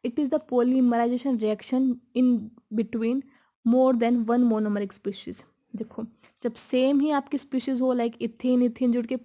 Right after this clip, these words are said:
पॉलीथीन बना रही हैं, तो वो होमोपॉलीमर का एग्जांपल है। लेकिन जब आपके पॉलीमर्स कोपॉलीमर हैं, मतलब कि डिफरेंट पॉलीमर्स जुड़ रहे हैं, जैसे यहाँ पे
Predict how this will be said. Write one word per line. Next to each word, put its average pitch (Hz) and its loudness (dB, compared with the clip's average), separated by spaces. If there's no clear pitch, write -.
पॉलीथीन 233 0
बना 240 0
रही 233 0
हैं, 247 -2
तो 240 -2
वो 262 -2
होमोपॉलीमर 233 0
का 208 -4
एग्जांपल 196 -6
है। 226 -14
लेकिन 247 2
जब 285 2
आपके 269 -4
पॉलीमर्स 240 2
कोपॉलीमर 226 0
हैं, 208 -12
मतलब 240 2
कि 285 -6
डिफरेंट 277 -2
पॉलीमर्स 240 2
जुड़ 220 -2
रहे 220 -2
हैं, 220 -2
जैसे 220 -6
यहाँ 220 -4
पे 226 -8